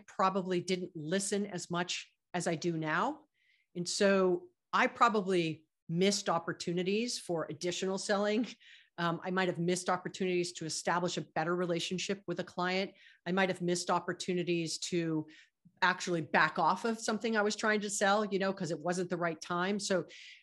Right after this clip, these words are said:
and, and I'd say as salespeople, we get really excited about what we do. Look, we love what we do. We're trying to close a job, you know, a deal. We got a manager is telling us, "Move this deal, move this deal, close this deal, close it this quarter, like, do whatever you can do."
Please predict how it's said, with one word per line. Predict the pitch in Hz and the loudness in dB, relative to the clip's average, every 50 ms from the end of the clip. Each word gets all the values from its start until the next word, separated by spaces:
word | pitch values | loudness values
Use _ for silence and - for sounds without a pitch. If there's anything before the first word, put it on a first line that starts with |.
| _ _ _ - - - | _ _ _ -10 -6 -4
and, | 226 214 220 - - | -4 -4 -4 -2 0
and | 233 226 233 | 2 4 4
I'd | 233 226 | 2 4
say | - 254 240 214 | 4 6 6 6
as | 202 - | 4 4
salespeople, | - 220 226 233 233 - 220 202 202 | 2 2 2 2 0 0 0 2 2
we | 185 175 | 2 2
get | 196 - - 220 | 0 -2 -6 -6
really | 285 311 330 320 294 269 | -6 -2 0 2 2 2
excited | - - - 262 254 240 226 | 2 2 2 2 4 4 4
about | 214 220 208 208 | 4 4 4 4
what | 214 208 185 | 4 4 2
we | 190 196 | 2 0
do. | - 220 220 208 160 | 2 4 4 4 4
Look, | 160 156 - | 2 -2 -4
we | 180 | -2
love | 202 247 254 226 | 0 2 2 2
what | 254 233 | 2 0
we | 220 226 | -2 -2
do. | 196 240 247 240 233 | -2 0 0 2 2
We're | 202 180 | 0 0
trying | - - 254 254 240 | -2 -4 -4 -2 -2
to | 233 | -2
close | 233 240 226 214 226 | 0 0 0 0 0
a | |
job, | 202 - - 226 220 214 208 - | -2 0 2 4 4 4 2 0
you | 202 220 202 | -2 -2 -2
know, | 190 185 156 | 0 0 -2
a | 190 | -2
deal. | 175 - 240 247 233 220 196 | -2 -2 0 2 2 4 2
We | 196 180 | 2 2
got | 208 185 175 | 2 0 0
a | 165 | 0
manager | 175 220 240 247 240 214 214 220 | 0 2 2 2 2 0 0 -2
is | 208 202 | -2 -2
telling | - - 240 233 202 170 | -4 -4 -4 -4 -4 -6
us, | 143 - | -6 -4
"Move | 220 320 330 277 247 | -2 0 0 0 -2
this | 285 269 - | -4 -6 -4
deal, | - 302 302 285 269 262 | -2 0 2 4 4 4
move | 233 262 262 254 | 2 0 -4 -4
this | 277 240 - | -6 -8 -6
deal, | - 269 254 226 | -2 0 0 0
close | - - 247 254 247 | 2 2 2 2 2
this | 254 247 - | -2 -6 -6
deal, | - 262 254 226 214 | -2 0 2 2 2
close | - 254 247 233 | 4 4 4 4
it | 247 - | 2 -2
this | 240 - | -6 -6
quarter, | - - 247 247 226 208 180 | 0 2 4 4 4 4 2
like, | 165 175 170 - | 2 0 -2 -4
do | 254 269 | -4 -4
whatever | 247 240 262 247 254 | -2 -2 -2 -2 -4
you | 240 233 | -4 -6
can | - 240 226 | -4 -4 -4
do." | 214 247 254 233 190 170 | -2 0 0 0 0 0